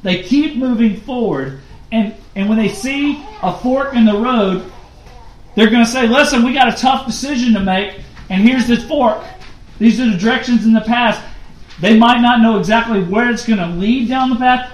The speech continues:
but they're gonna make it notice. And I s-, "Listen, we need to send someone ahead, or we need to do something." But here's the thing.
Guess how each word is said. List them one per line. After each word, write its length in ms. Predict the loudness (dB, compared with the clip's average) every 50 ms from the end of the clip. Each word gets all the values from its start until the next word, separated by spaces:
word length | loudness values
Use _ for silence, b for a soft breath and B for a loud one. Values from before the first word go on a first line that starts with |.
| -8
but 140 | -6 -2 2
they're 140 | 2 4 4
gonna 200 | 4 2 2 4
make 220 | 4 2 2 2
it 100 | 0 0
notice. 320 | 0 2 2 0 -2 -2 -4
And 120 | -4 -2
I 80 | -2 -2
s-, 240 | -2 -4 -10 -14 -14 -14 -14 -12 -6
"Listen, 420 | -2 -2 -2 0 0 0 0 0 2
we 80 | 4
need 160 | 6 6 6 4
to 60 | 4
send 200 | 2 0 2 2
someone 240 | 2 2 2 2 4
ahead, 300 | 2 2 2 2 2 2
or 80 | 2
we 80 | 2 4
need 160 | 4 4 6
to 60 | 4
do 80 | 2 2
something." 400 | 2 0 -2 -4 -2 -2 -2 -2
But 160 | -2 -2 -2
here's 260 | -2 -2 -2 -2 -2
the 80 | -2 -4
thing. 380 | -4 -4 -2 0 0 0 B